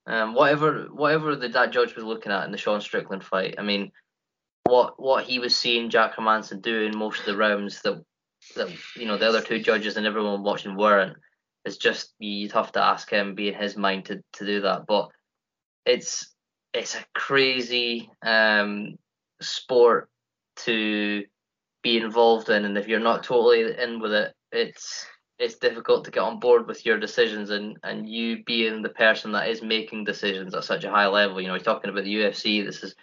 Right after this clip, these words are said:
millions of people are watching, you know, there's not millions of dollars being put out to the fighters, but there's a lot of money getting out, put out by the U F C, um, in some ways, and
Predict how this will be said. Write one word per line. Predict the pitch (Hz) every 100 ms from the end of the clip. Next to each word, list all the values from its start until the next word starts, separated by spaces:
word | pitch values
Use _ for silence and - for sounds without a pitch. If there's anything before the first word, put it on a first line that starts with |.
| _ _ _ _ _
millions | 117 117 110 -
of |
people | 120 117 113
are | 110
watching, | 113 110 - 117 110 107 _ _ _ _ -
you |
know, | 110 104 104 - _ _ _ _ _
there's | 120 110
not | 113 113
millions | 117 110 110
of |
dollars | 120 117 110 -
being | 107 104 101 _
put | 110
out | 104 92
to | 104
the |
fighters, | 101 117 110 98 104
but | 110
there's | 127 131
a |
lot | 139 151 123
of |
money | 120 117
getting | 113 98 113
out, | 110 - -
put | 117
out | 110 107 -
by | 113 104
the | 107
U | 107 104
F | 104
C, | - 104 104 - _ _ _
um, | 110 104 104
in | 107
some | - 110
ways, | 104 101 101 - -
and | 104 104